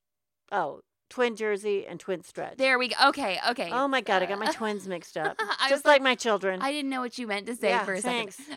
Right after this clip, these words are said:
Speaker 2: Okay,
Speaker 1: thanks.
Speaker 2: so there are twin jersey and there are twin stretch. I don't know if there are twin microtex. I don't,
Speaker 1: I
Speaker 2: I
Speaker 1: don't
Speaker 2: don't
Speaker 1: know
Speaker 2: think I've seen one of
Speaker 1: either.
Speaker 2: those. Um, hey, Schmetz, make it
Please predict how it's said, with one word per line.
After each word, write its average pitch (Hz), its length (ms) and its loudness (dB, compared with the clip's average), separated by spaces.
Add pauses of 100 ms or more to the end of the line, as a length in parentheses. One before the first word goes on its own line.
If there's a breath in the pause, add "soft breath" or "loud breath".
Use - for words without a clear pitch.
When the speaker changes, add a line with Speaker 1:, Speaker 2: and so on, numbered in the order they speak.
Speaker 2:
Okay, 240 160 0
Speaker 1:
thanks. 202 200 -4
Speaker 2:
so 262 80 -4
there 247 200 -2
are 233 60 -2
twin 294 320 -6
jersey 240 420 -6
and 226 100 -10
there 180 160 -4
are 185 60 -6
twin 220 360 -10
stretch. 190 460 -6
I 285 60 -4
don't 302 160 -10
know 190 120 -6
if 190 60 -12
there 185 140 -8
are 175 60 -8
twin 175 280 -12
microtex. 165 500 -12 (420)
I - 40 -18
don't, 226 200 -14 (460)
Speaker 1:
I 240 80 -10
Speaker 2:
I 240 40 -6
Speaker 1:
don't 480 140 -4
Speaker 2:
don't 269 100 -6
Speaker 1:
know 277 200 4
Speaker 2:
think 330 40 0
I've 381 80 2
seen 440 160 2
one 254 80 2
of 160 60 -2
Speaker 1:
either. 165 180 -2
Speaker 2:
those. 185 100 -10 (640 loud breath)
Um, 202 340 -2 (960)
hey, 240 140 -10
Schmetz, 208 400 -8
make 202 180 -16
it 226 140 -14